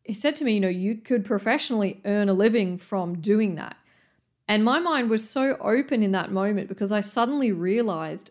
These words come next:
that I didn't have to work a job for somebody else. And, you know, I was, like, nineteen at the time, you know, I was so young.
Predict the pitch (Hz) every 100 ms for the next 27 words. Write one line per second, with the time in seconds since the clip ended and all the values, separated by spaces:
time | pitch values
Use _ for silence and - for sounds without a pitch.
0 | _ 175 196 196 220 233 233 254 277 247
1 | 247 254 226 214 202 220 220 233 226 165
2 | 160 170 - _ _ _ _ - 190 190
3 | 220 240 247 254 254 220 269 294 240 208
4 | 262 339 240 190 - 190 180 190 214 214
5 | 220 - - 285 262 214 165 165